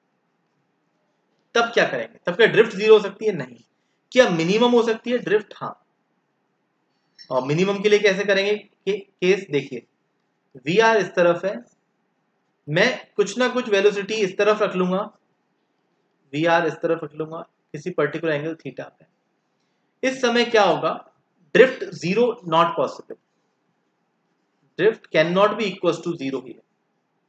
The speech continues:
ठीक है? तो यहाँ पे देखेंगे time कितना लगेगा इसका। क्यों, क्यों drift zero नहीं हो सकती? क्योंकि मैंने आपको ये condition दे रखी है। क्या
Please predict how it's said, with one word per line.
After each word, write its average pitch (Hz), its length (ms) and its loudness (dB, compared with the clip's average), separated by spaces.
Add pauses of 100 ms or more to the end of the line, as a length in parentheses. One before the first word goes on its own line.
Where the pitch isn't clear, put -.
(320)
ठीक 175 160 -4
है? 226 60 -4
तो - 580 -16
यहाँ 170 240 2
पे 220 60 2
देखेंगे 190 400 0
time 190 280 2
कितना 185 240 -6
लगेगा 113 280 -6
इसका। - 240 -20 (1200)
क्यों, 220 180 8 (440)
क्यों 240 160 4
drift 240 200 -2
zero 233 220 2
नहीं 240 120 2
हो 226 60 4
सकती? 240 340 -4
क्योंकि 196 300 -2
मैंने 202 200 0
आपको 190 200 0
ये 214 60 4
condition 185 340 -2
दे 156 100 -2
रखी - 240 -6
है। - 60 -20 (500)
क्या 233 140 6